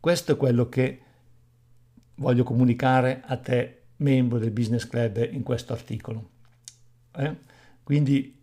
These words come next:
riflettici molto attentamente. Quindi, oltre ad offrirti il mio supporto, ti consiglio di approfondire ulteriormente il mondo della Product Strategy.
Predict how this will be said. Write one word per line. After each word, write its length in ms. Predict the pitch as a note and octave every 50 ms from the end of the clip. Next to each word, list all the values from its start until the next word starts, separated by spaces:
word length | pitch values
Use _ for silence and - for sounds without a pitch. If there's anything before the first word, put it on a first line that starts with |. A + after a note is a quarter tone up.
| _
riflettici 640 | - D3 C3 B2 - - D3+ D3+ D3 - C3+ - -
molto 500 | B2 B2 B2+ B2 B2 - - - - - -
attentamente. 920 | - B2 - - - A#2 A2+ A2 - A2+ A2 - - - - _ - - _ - _ _ _ _ _ _ _ _ - - _ _ _ _ _ _ - - _ _ _ _ _ _ _ - - _ _ _ _ -
Quindi, 460 | F#3+ G3 F#3 D#3+ D#3 C#3+ C3+ - - -
oltre 500 | - E3+ F#3 F#3 E3 - D3 D3+ C#3+ D3+
ad 180 | - C#3+ C#3 C3+
offrirti 480 | D3 D3 - - E3 D#3+ D3+ D3+ - C3+
il 80 | B2+
mio 80 | B2+ B2
supporto, 560 | A#2+ - D3 C#3 - G3+ G#3+ A3 G#3+ - C#3+
ti 160 | - - C3
consiglio 420 | - D#3+ D#3 C#3+ - G#3+ G#3 F3+ D3+
di 80 | C3+
approfondire 580 | C3+ C3 - D3+ C3+ - D3+ E3 E3 G3 F#3 D#3+
ulteriormente 640 | C#3 - C#3+ C3+ C#3+ E3+ F3 F3 F#3 F#3 F3+ -
il 120 | F#3 D#3+ C#3+
mondo 360 | C#3+ D3 D3+ D3+ D3 D3+ E3+
della 200 | E3 E3+ E3+ E3+
Product 340 | E3+ C3+ A#2 G#2+ G2+ A#2+ A#2
Strategy. 480 | - - - - - - A#2 A2+ -